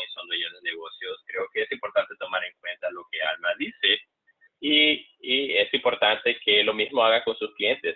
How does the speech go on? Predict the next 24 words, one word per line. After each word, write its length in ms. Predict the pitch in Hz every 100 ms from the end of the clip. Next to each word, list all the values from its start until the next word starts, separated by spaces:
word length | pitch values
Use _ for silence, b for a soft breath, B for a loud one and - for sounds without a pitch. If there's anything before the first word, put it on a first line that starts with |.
| -
que 120 | 90
es 40 |
lo 140 | 101 101
que, 180 | - -
cómo 240 | 98 104
hicieron 320 | - 95 98
ellos 240 | 90 95 -
para, 400 | 87 90 90 90 - _ _ _ -
ah, 440 | 82 82 85 87 -
o 100 | -
cuáles 240 | 120 135
las 80 | 131
tendencias 420 | 104 101 107 101 -
que 80 |
ellos 120 | 98 -
tienen 240 | 95 92
para 180 | 90 90
buscar, 400 | 90 85 - 92
ya 140 | 92 -
sea 260 | 92 90
cómo 180 | - 92
encontraron 420 | 90 87 87 87 -
su 100 | 85
negocio 600 | 80 95 156 170 190